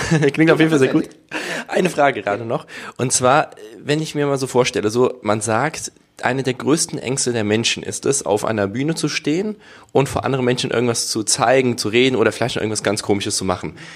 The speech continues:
Speaker 1: Wenn ich mir da aber vorstelle, du hast vierhundert Leute in deinem Saal und hast dann eine Fo-, Person vorne, die gerade wie Rihanna tanzt.
Speaker 2: Mhm.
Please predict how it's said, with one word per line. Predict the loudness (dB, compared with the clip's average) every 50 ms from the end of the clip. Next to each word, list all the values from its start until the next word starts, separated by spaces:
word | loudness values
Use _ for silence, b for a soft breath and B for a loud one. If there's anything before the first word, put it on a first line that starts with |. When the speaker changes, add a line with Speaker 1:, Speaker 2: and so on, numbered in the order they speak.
| B B _
Speaker 1:
Wenn | -2 -2
ich | 0 0
mir | 0
da | 0
aber | 0 -2 0
vorstelle, | 0 -2 -2 -2 -2 -4 -4 -4
du | -4 -4
hast | -4 -2
vierhundert | -2 -2 -2 0 0 0
Leute | 0 0 0 0
in | 0
deinem | 0 0 0 -2 0
Saal | 0 2 2 2 0 0 -4 B B B B B -4
und | -2 0
hast | 2 2 2
dann | 0 0
eine | 0 0 2 0
Fo-, | 0 0 -2 -2 -2
Person | -4 -2 0 0 0 0 0
vorne, | 0 0 0
die | 0 0 0
gerade | 0 2 2 2 0
wie | -2 -2 0
Rihanna | 2 4 4 4 4 4 2 0
tanzt. | -2 -4 -4 -4 -4 -6 -6 -6
Speaker 2:
Mhm. | B